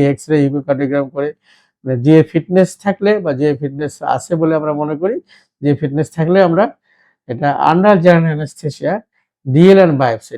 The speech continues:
ডাইরেক্ট laryngoscopy, এবং যে আমরা মানে সোয়েলিং দেখলাম, যে গ্রোথ দেখলাম, সেখান থেকে আমরা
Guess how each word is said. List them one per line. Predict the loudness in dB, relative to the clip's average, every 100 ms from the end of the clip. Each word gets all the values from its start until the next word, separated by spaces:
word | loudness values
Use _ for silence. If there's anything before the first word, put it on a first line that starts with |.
| -6
ডাইরেক্ট | -6 -4
laryngoscopy, | -4 -4 -2 -4 -4 -4 -4 -6 _ _ _
এবং | -4 -2 -2
যে | 0 0 0
আমরা | -2 -4 -6 _ _ -16
মানে | -16
সোয়েলিং | -10 -4 0 2
দেখলাম, | 2 4 4 2 -2 _ _ _
যে | -6 -2
গ্রোথ | 4 4 4
দেখলাম, | 0 -2 -8
সেখান | -6 -4 -2 -4
থেকে | -4 -2
আমরা | -2 -2